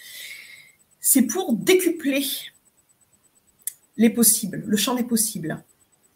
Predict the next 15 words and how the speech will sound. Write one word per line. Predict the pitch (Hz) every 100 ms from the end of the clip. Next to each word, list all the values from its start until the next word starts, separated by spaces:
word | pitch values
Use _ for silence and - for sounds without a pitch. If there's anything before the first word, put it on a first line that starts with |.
| _ - _ _
C'est | - 294
pour | - - 302
vous | 220
permettre | 214 349 381 311 226 - - 147 - _ _ _ _ _ -
de, | 185 196 294 254 - - _ -
d'aller | 180 254 311
à, | 240 180
à | 190
la | 180
rencontre | 214 277 285 302 - 202
de | 190
qui | - 226
vous | 226 214
êtes | 240 247
vraiment, | - 180 185 151 151